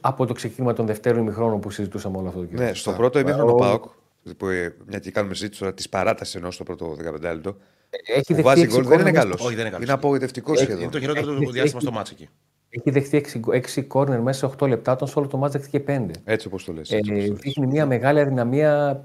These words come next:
Speaker 1: να, να κάνει τα βασικά. Όχι να κάνει επίθεση.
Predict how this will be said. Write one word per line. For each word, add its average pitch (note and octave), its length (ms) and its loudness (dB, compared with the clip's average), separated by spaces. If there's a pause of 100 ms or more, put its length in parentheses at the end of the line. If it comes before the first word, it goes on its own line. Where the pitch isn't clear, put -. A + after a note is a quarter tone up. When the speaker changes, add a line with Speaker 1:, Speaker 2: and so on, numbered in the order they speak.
(140)
Speaker 1:
να, A2 520 0
να A2+ 140 0
κάνει B2 240 0
τα D#3 100 4
βασικά. C3+ 680 2 (400)
Όχι F#2+ 200 -4
να C#3 80 2
κάνει D3 200 6
επίθεση. - 520 -4